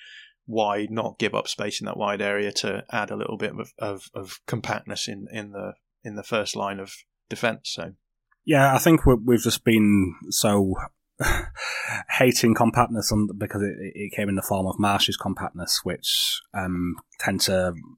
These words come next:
Speaker 2: more of the problems came from the swarming of the ball in defensive transitions,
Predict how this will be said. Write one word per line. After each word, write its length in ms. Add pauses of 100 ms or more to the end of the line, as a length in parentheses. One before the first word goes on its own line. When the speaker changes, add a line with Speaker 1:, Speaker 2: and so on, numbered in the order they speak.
Speaker 2:
more 200
of 40
the 80
problems 300
came 240
from 160
the 80
swarming 360
of 60
the 80
ball 300
in 200
defensive 380
transitions, 720